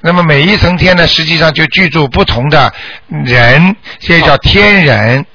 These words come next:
Speaker 1: 那么基督教的人呢，他们如果做好人、做好事，他们也能到他们的天上去。
Speaker 2: 哦。
Speaker 1: 明白我意思吗？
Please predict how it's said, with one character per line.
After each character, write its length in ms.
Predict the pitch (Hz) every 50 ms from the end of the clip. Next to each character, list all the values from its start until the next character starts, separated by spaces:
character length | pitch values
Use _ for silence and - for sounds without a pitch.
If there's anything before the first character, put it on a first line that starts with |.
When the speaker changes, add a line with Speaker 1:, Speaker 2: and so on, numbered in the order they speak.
| - - - - - - - - - - - - - -
Speaker 1:
那 80 | 165 170
么 80 | 180 -
基 200 | - - 196 202
督 140 | 180 214 208
教 220 | 165 196 202 190
的 100 | 165 165
人 180 | 147 143 143 151
呢， 220 | 156 156 147 123 - - - -
他 120 | - - 175
们 260 | 175 170 170 165 160 -
如 160 | 156 170 175
果 180 | 156 165 151 143
做 220 | - - - 180 147
好 280 | - - 127 120 117
人、 200 | 117 120 135 151 151
做 140 | - 175 147
好 180 | 107 113 113 110
事， 380 | - - - 165 170 160 127 - - - - - -
他 140 | 139 165
们 120 | 175 180 170
也 140 | 151 135 113
能 220 | 110 117 147 160
到 160 | 165 165 147
他 200 | - - - 175
们 120 | 190 196 175
的 100 | 160 -
天 240 | - - 131 120
上 180 | 110 117 107 101
去。 260 | 90 - - 107 98 98 - - - - - - - - - - - -
Speaker 2:
哦。 340 | - 151 117 104 98 98 95 -
Speaker 1:
明 200 | 123 135 156 165
白 120 | 170 170
我 140 | 156 147 139
意 140 | 143 160 160
思 180 | - - 156
吗？ 320 | 151 147 147 147 143 135